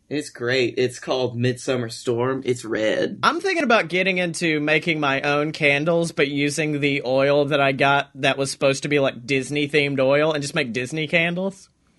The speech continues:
Speaker 1: Nice. I
Speaker 2: Yeah.
Speaker 1: need to, what are we doing?
Speaker 2: Um, well,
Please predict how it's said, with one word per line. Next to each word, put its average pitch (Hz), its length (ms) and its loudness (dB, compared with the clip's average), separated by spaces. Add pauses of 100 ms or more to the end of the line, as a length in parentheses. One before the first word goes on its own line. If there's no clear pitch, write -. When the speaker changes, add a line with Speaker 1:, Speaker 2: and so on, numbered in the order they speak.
(500)
Speaker 1:
Nice. 120 640 -4
I 110 100 -6
Speaker 2:
Yeah. 113 40 -4
Speaker 1:
need 127 120 0
to, 127 80 -10 (580)
what 190 260 0
are 427 120 -2
we 403 120 -4
doing? 131 680 0 (100)
Speaker 2:
Um, 277 480 4
well, 269 340 0